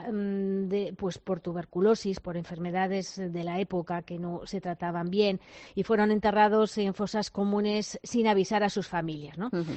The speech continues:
Speaker 1: Entonces, ya desde, mm, hace mucho tiempo, ya desde mil novecientos noventa y uno, la Iglesia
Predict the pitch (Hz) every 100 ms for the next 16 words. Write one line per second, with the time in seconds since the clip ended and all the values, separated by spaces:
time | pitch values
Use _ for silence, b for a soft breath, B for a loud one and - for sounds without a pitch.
0 | 143 214 226 196 247 262 311 294 277 262
1 | 240 233 226 - - 277 240 240 294 247
2 | 202 302 359 196 180 208 262 254 208 208
3 | 277 294 262 262 277 247 233 196 196 214
4 | 233 233 196 185 175 185 190 226 226